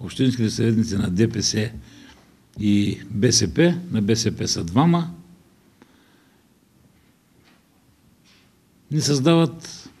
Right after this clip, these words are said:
проблеми и ни поставят в условия, които ние не можем да изпълняваме задълженията си като общинска администрация, като общинско ръководство, като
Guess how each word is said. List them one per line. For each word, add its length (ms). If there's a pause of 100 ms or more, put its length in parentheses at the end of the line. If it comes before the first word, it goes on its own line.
(180)
проблеми 680 (800)
и 100
ни 120
поставят 460
в 240
условия, 500
които 260
ние 120
не 100
можем 300
да 60
изпълняваме 800 (720)
задълженията 760
си 140
като 380 (840)
общинска 560
администрация, 680
като 200
общинско 480
ръководство, 640
като 520